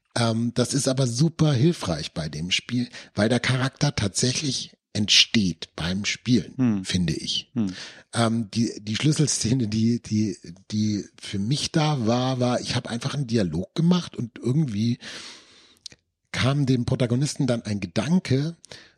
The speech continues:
Speaker 1: und der Gedanke war dann, er war accidentally feminist.
Speaker 2: <laughs>
Speaker 1: Und das Spiel hat ein System, wo du Gedanken verfolgen kannst.
Speaker 2: Hm.
Speaker 1: Und es war so toll, weil er hat einfach so aus dem Bauch raus eine Zeile gesagt,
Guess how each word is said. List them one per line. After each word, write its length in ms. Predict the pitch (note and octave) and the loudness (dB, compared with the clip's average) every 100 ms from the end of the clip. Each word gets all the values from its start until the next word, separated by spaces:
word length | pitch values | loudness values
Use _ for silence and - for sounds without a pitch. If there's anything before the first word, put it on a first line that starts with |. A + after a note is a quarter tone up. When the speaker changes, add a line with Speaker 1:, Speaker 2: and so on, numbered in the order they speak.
| _ - | _ -4
Speaker 1:
und 240 | B2+ B2+ | -2 0
der 100 | B2+ | 0
Gedanke 360 | A#2 A#2 D3+ C#3+ | 2 2 2 0
war 80 | |
dann, 240 | C3 C3+ C3+ _ | 0 0 -4 _
er 160 | - A2+ | -6 -4
war 260 | A2+ A#2+ - _ | -2 -4 -8 _
accidentally 1120 | A#2 A#2+ - A#2+ A#2+ C3 D3+ D3 C#3+ C#3+ C#3 - | -6 -4 -4 -2 0 0 0 2 4 4 2 0
feminist. 800 | A#2+ B2+ A2+ D2 C2+ - - - _ _ _ _ _ _ _ - - | 0 0 0 -2 -6 -8 -10 -18 _ _ _ _ _ _ _ -20 -6
Speaker 2:
<laughs> 280 | F#2+ F2 G#2 | -2 2 4
Speaker 1:
Und 280 | A#2+ B2+ B2+ A2+ B2 | 4 2 2 2 4
das 260 | A2+ - - | 2 -2 -8
Spiel 300 | - D#3+ C3+ | -2 2 2
hat 140 | C#3 | 0
ein 220 | - A#2+ | 2 2
System, 580 | A2+ A2+ - - C#3 F3 | 2 -2 -4 0 2 4
wo 80 | C3+ | 4
du 100 | C3 | 0
Gedanken 540 | G#2 - A#3 - B2 | -2 -2 -4 -4 -6
verfolgen 720 | G2 G#2 - - B2 D#3 A#2 - | -4 -8 -10 -6 -2 0 0 -4
kannst. 480 | - - D#2+ - | -10 -16 -18 -4
Speaker 2:
Hm. 240 | C3+ C3 B2+ - - | 2 2 0 -6 -6
Speaker 1:
Und 100 | C#3+ | -4
es 100 | B2+ | 0
war 120 | D#3+ | 2
so 100 | E3 | 2
toll, 400 | F3+ - G3 E3+ | 0 0 2 4
weil 140 | A2 A#2+ | 4 2
er 180 | B2 B2 | 0 0
hat 200 | - - | -2 -4
einfach 320 | D3+ E3+ C3 _ _ _ | -2 -2 -4 _ _ _
so 300 | - C#3+ - | -4 -4 -2
aus 200 | C3 - | -2 0
dem 200 | D3 C#3 | 0 0
Bauch 460 | A#2+ B2+ F3 - D#3 | -2 -2 -2 -2 -4
raus 260 | D#3 D#3 | -2 -2
eine 140 | C#3+ C3 | -4 -6
Zeile 400 | - C3+ F3 F3+ | -2 2 4 4
gesagt, 600 | B2+ G#2+ B2 C3+ - - | 2 2 0 -2 -8 -18